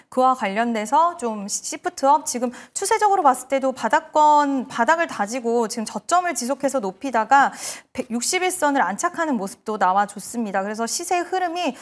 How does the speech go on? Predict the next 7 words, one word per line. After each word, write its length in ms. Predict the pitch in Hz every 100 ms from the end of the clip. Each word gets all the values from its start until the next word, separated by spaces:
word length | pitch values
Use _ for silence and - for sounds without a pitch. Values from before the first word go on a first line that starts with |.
| -
저는 240 | - 233 233
추가적으로 920 | - 349 339 320 277 285 330 381 381 _ _ -
나올 180 | 202 240
수 120 | 220
있다라고 380 | 190 240 247 247
보고 240 | 220 202
있고요. 360 | 208 - 269